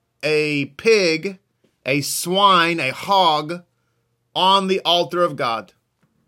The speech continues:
Now, I have, I have personally asked people this question many times over the years.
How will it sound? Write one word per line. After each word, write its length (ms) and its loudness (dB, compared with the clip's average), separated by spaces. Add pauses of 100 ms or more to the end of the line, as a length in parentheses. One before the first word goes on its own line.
(1500)
Now, 320 -12
I 200 0
have, 280 -4
I 220 2
have 240 -2
personally 600 -4
asked 460 -4
people 340 -8
this 240 -8
question 760 -6
many 400 -8
times 380 -10
over 160 -10
the 120 -16
years. 360 -16